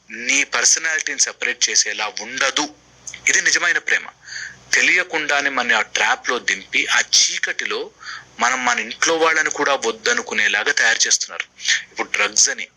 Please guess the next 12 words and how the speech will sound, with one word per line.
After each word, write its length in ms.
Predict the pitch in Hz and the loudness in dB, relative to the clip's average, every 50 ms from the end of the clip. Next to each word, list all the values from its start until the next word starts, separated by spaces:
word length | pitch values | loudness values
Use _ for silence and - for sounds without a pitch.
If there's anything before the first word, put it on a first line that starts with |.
| _ - - - - - - 104 | _ -20 -20 -20 -20 -8 -4 -4
లేకపోతే 460 | 107 110 - 113 - - 107 104 104 | -4 -2 -2 -2 0 2 2 2 2
ఫొటోస్ 680 | 101 - - - - - - 113 - 147 147 151 - 143 | 0 -2 -2 -2 0 0 0 0 0 0 2 2 2 2
అని, 180 | 127 107 - - _ - - 101 - - | 0 -2 -6 -8 _ -18 -12 -4 -2 0
వీడియోస్ 480 | 113 110 131 131 156 156 151 147 - | 2 2 2 2 0 2 2 2 2
అని, 140 | 131 110 90 - - - - - - - 98 | 2 -2 -6 -10 -14 -16 -16 -18 -18 -6 -2
మనం 240 | 107 113 117 113 110 - 117 | -2 0 0 0 0 0 2
చేసే 220 | 117 117 - 143 | 2 2 2 2
అన్ని 420 | 127 113 117 127 147 160 165 170 160 | 0 -4 -8 -10 -14 -6 -4 -4 -2
పర్సనల్ 500 | - 127 - - - - 156 151 147 143 - | -2 0 2 2 2 2 2 -2 -6 -6 -4
పనులన్నిటికీ 720 | 135 131 131 127 127 127 139 151 160 156 151 - - - 147 | -4 -4 -2 -2 -4 -4 -4 -4 -2 -2 0 0 0 0 0
వీడియోలు 400 | - 117 120 123 131 131 127 117 | 0 2 2 2 2 0 0 -2
తీసి 400 | - 113 107 - - 147 151 | -2 0 2 2 2 0 -2